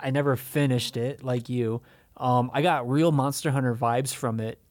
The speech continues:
Um, but I remember it playing like garbage as well. Um,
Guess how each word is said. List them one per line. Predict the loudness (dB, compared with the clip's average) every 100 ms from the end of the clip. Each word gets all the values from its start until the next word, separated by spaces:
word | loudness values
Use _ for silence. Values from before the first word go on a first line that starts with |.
| _
Um, | -2 -2 -2 -6 -6
but | -2 0
I | 2
remember | 2 2 2 0
it | -2 -6 -20
playing | -18 -12 -6 -4 -4
like | -6 -8 -16 -20 _
garbage | -4 -2 -2 -4 -8 -10 -12 -10
as | -6 -4 -4
well. | -2 0 0 -4 -10 -16 _ _ -8
Um, | -4 -2 -4 -6 -8